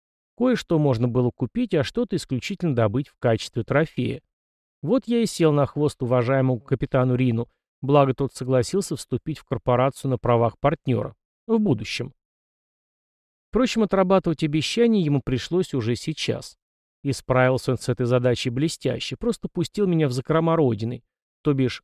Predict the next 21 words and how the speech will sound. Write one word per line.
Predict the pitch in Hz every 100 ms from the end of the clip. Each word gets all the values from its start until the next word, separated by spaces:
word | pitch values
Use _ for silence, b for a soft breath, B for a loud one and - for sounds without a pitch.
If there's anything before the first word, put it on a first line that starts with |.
| _
ту | 147
самую | - 143 127 123
нычку | 143 135 -
с | 127
ништяками, | 131 110 - - 160 185 165
копившимися | 127 - 147 - 139 131 123
уже | 110
почти | 113 123 - -
десять | 113 113 - 151 -
лет. | 120 117 _ _ _ _ _ _ _
Вот | 143 143 135
тут-то, | - 247 - 139
с |
трудом | - 135 135 127
скрывая | - 131 135 127 117
жадный | 107 127 110 120
блеск | 117 120 -
в | 117
глазах, | 123 131 123 123 -
я | 160
поинтересовался: | 165 147 156 147 - 170 120 135 -